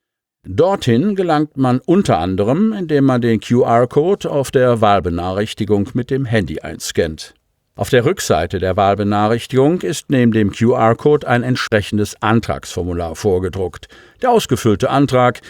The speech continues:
ist in einem frankierten Umschlag an die Wahlbehörde der Gemeinde zu senden. Die Teilnahme an der Briefwahl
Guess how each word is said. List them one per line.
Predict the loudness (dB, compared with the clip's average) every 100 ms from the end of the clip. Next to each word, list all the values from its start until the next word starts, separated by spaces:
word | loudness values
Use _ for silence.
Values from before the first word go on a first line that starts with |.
| -4
ist | -2 0
in | 0
einem | 0 0
frankierten | -2 -4 0 -2 -2 0
Umschlag | 2 2 2 0 -2 -4
an | -2
die | 0
Wahlbehörde | -2 -4 -4 -4 -2 -2
der | -4 0
Gemeinde | 2 2 -2 -10
zu | -10 -4
senden. | -2 -2 -6 -10 -8
Die | -8 -4
Teilnahme | 0 2 2 2 0 0
an | 2
der | 2
Briefwahl | 2 0 2 2 0